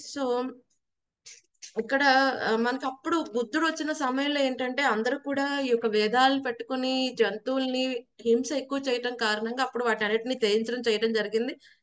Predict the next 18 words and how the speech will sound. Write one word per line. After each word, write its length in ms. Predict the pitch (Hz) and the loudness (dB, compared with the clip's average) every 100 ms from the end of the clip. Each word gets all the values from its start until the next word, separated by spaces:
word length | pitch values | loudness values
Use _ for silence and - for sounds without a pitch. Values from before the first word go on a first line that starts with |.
| _ _ | _ _
ఆ 100 | - | 0
తర్వాత 440 | 302 285 247 262 262 | 2 2 2 2 2
మనందరికీ 480 | 262 233 226 233 247 | 2 4 4 2 2
తెలుసు, 240 | 240 240 | 0 0
మళ్ళీ 140 | 247 | 0
శంకరాచార్యులు 640 | 233 220 226 240 247 233 226 | 0 0 -2 -2 0 2 2
గారు 140 | 214 | 0
వస్తారు, 360 | 220 - 226 226 | -2 -2 -2 0
మళ్ళీ 200 | 220 214 | 0 0
వేదాలు 360 | 208 196 233 | 0 0 0
introduce 440 | 220 214 208 220 214 | 0 0 2 0 0
చేస్తారు, 360 | 208 - 202 | -6 -4 -4
ఆ 60 | 214 | -2
తర్వాత 360 | 208 208 208 214 | -2 -2 -2 -2
మళ్ళీ 180 | 214 208 | -2 0
వైష్ణవ 380 | 196 208 233 233 | -2 -2 -4 -2
సాంప్రదాయాలు 600 | 220 208 208 208 208 208 | -2 -4 -2 0 0 0
వస్తాయి 360 | 202 - 196 | -4 -4 -4